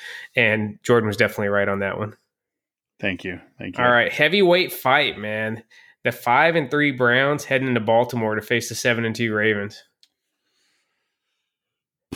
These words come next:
Speaker 1: I think the Browns are gonna put the clamps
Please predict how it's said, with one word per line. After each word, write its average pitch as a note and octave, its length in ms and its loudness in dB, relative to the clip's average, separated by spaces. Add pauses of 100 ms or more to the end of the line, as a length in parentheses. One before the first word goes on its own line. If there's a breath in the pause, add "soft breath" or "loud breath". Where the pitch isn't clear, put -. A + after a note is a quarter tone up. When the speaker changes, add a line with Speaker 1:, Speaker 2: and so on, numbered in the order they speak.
(1800 loud breath)
Speaker 1:
I A#2+ 100 0
think F#3+ 240 -2
the G#3+ 80 0
Browns E3+ 340 2
are E3 40 -4
gonna D#3+ 140 2
put E3 180 -8
the - 80 -8
clamps - 640 0